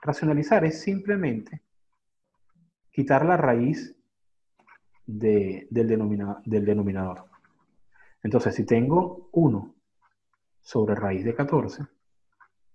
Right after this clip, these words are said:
lo que voy a hacer es multiplicar arriba y abajo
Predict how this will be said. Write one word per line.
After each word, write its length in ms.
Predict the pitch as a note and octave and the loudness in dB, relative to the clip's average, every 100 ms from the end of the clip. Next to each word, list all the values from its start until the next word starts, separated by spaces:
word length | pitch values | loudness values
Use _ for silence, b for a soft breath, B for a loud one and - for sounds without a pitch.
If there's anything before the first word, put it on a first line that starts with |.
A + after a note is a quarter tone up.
| _ _ - - - | _ _ -20 -20 -2
lo 120 | A#2 G#2+ | 2 6
que 60 | |
voy 140 | A2 B2 | 8 8
a 40 | |
hacer 240 | - D#3 | 8 6
es 220 | E3 D#3+ - | 6 4 0
multiplicar 1040 | C3+ C3 B2 A#2 A2+ G#2+ D#3+ C#3 D#3+ - | 2 4 4 2 2 2 4 4 2 -6
arriba 460 | - G#2 G#2 C3+ F#3+ | -4 -2 2 4 6
y 60 | F3 | 8
abajo 520 | C3 A#2 D#3 - | 6 4 0 -10